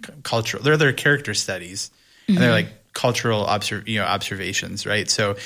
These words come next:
Speaker 1: he's piecing together these moments and then kind of seeing where that takes him to something that can resemble a narrative until he has a film. But it's certainly not, like, he,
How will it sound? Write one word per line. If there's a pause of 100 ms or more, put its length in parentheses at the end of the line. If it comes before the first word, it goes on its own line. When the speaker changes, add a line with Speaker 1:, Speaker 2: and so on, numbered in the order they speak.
(160)
Speaker 1:
he's
piecing
together
these
moments
and
then
kind
of
seeing
where
that
takes
him
to
something
that
can
resemble
a
narrative (420)
until
he
has
a
film. (240)
But
it's
certainly
not,
like, (520)
he,